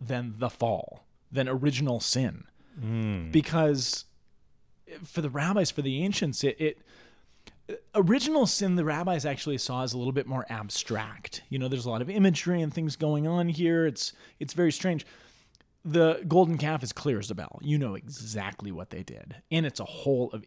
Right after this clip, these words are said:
Speaker 1: Israel. You can't just blame it on one or two people. It's us. And Moses, again, puts himself in the us, which, which trumps everything. Again, the way that it, um, prefigures Jesus, who takes, the one who didn't sin,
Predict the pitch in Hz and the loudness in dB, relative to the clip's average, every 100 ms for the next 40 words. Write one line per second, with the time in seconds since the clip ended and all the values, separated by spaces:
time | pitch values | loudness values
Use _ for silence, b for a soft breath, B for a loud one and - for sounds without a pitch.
0 | - 120 95 87 - - 165 143 139 143 | -10 -10 -8 -10 -8 -4 -4 -4 -4 0
1 | 156 165 151 151 160 156 156 151 139 170 | 2 2 0 -2 -2 -2 -2 -2 -2 2
2 | 156 147 180 143 98 85 - b b 143 | 2 4 2 2 -2 -6 -10 b b -8
3 | - _ _ 135 98 - - - - _ | -8 _ _ 0 0 -4 -6 -6 -8 _
4 | 147 156 151 151 139 139 135 123 101 - | -2 2 2 2 0 -2 -2 -2 -4 -8
5 | - 127 - 117 - 127 107 101 - 95 | -8 -6 -6 -8 -8 -12 -10 -10 -10 -10
6 | 87 - - - - b b b - 165 | -10 -8 -8 -8 -10 b b b 2 2
7 | - 180 156 - - 214 196 185 160 160 | 2 0 0 -4 -2 0 0 0 0 0
8 | 151 170 B B B B 156 147 156 165 | 0 -2 B B B B 0 2 4 4
9 | 151 143 160 131 - 120 101 98 - _ | 2 0 -4 -6 -6 -8 -8 -12 -16 _
10 | - 160 165 139 107 113 117 170 117 80 | -4 -2 -2 -2 -4 -6 -2 -2 -2 -6
11 | - 139 - 160 - - - 170 156 202 | -6 -6 -4 -2 -4 -8 -2 0 2 2
12 | 285 254 214 190 269 180 165 123 117 | 2 2 2 2 2 0 0 -2 -4